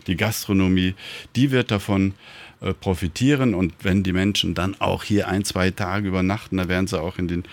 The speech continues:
in die Läden gehen, immer wieder derzeit unter den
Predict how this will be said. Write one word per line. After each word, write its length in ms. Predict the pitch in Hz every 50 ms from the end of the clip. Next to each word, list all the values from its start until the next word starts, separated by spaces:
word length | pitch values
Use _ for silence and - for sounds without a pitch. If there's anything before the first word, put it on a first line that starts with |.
| - - - - - - -
in 120 | - 90 87
die 80 | 90
Läden 400 | 90 92 98 101 107 110 107 92
gehen, 360 | 85 98 101 104 101 98 101 - -
immer 240 | 139 139 127 113
wieder 320 | 101 107 101 107 101 95 87
derzeit 580 | - - 98 98 95 - - 98 92 92 -
unter 240 | - 87 90 90 90
den 440 | 82 87 90 85 85 85 85 80 -